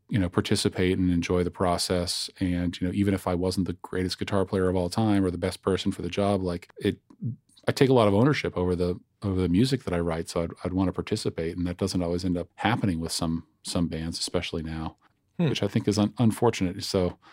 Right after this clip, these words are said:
Speaker 1: I really enjoy the creative process. And I, I have to, I find myself, like, increasingly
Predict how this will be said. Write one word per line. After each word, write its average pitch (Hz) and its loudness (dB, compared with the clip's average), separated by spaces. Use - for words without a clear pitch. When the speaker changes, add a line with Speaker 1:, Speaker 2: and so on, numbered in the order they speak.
Speaker 1:
I 175 8
really 202 6
enjoy 165 4
the 110 2
creative 92 2
process. 82 -2
And 90 0
I, 92 2
I 95 -2
have 101 -2
to, 101 2
I 123 2
find 135 6
myself, 120 4
like, 98 0
increasingly 104 4